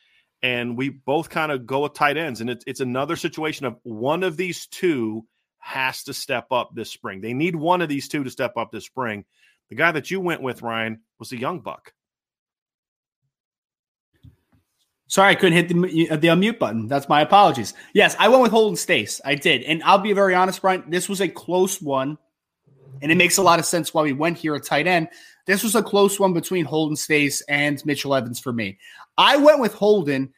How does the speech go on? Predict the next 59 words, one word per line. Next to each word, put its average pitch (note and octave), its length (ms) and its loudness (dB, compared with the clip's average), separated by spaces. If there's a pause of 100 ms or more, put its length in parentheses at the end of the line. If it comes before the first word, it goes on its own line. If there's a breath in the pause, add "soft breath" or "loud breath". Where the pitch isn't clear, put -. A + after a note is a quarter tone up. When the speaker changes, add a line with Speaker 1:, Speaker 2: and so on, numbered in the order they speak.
(280)
Speaker 2:
because F3 460 0
I G#3 240 4 (200)
think G#3 240 -4
that F3 120 -4
he G3+ 220 -6
just F3+ 240 -4
has F3 400 2
a D3 80 -2
little E3+ 380 4
bit F#3+ 180 2
of D#3+ 100 0
a B2 140 -2 (240)
different F#3+ 680 2 (260)
skill - 460 2
set E3 220 2
at D#3 100 -2
the C3+ 80 -4
tight D#3+ 260 2
end F3+ 140 0
position A3 520 -2 (320 loud breath)
that F3+ 140 4
Notre G#3+ 240 6
Dame A#3+ 160 4
doesn't G3+ 220 2
have G3 180 4
a - 100 2
ton G#3 440 4
of D3 340 4
on E3 160 2
the E3 80 0
roster D#3+ 400 2
right G3 160 4
now, G3+ 220 2
especially A#3 580 2
with A3+ 160 -2
the F#3 160 -14
injuries D3 460 -2
that A#2 160 -8
they A2 120 -4
have, - 360 -6
right? F3+ 180 4
'Cause G3 160 0
I G#3 140 2
could A#3+ 140 -2
look A3+ 200 4
at, G3+ 140 0 (300 loud breath)
if F#3 200 0
Eli B3 280 6
Raridon F#3 440 4
was D#3 160 0
able D#3+ 160 0
to C#3 80 -4
play D#3+ 200 -2
in D#3 60 0
the C#3+ 80 -2
spring, C#3 400 -2
I D3 100 2
could E3+ 160 -6
say D3+ 340 2